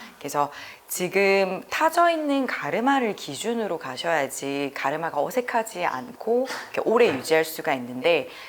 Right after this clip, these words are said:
지금 타져 있는 가르마를 중심으로 동그랗게 칠 대 삼을 해주시면 되세요. 그러면서 짧게 타는 포인트는 가르마를 동그랗게 원을 그리면서 지나가고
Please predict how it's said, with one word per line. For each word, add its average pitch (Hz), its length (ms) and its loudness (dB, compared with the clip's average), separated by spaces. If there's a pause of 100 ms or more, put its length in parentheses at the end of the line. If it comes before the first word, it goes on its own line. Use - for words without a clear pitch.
지금 208 720 2
타져 269 360 2
있는 240 240 0
가르마를 185 520 0
중심으로 185 920 -2 (400)
동그랗게 220 1080 0 (100)
칠 - 320 -6
대 247 160 2
삼을 240 640 -2 (760)
해주시면 180 400 -6
되세요. - 280 -14 (760)
그러면서 165 520 0
짧게 320 520 2
타는 214 640 0
포인트는 233 540 -2
가르마를 220 640 6
동그랗게 226 1120 2
원을 185 460 4
그리면서 165 560 -2
지나가고 175 920 0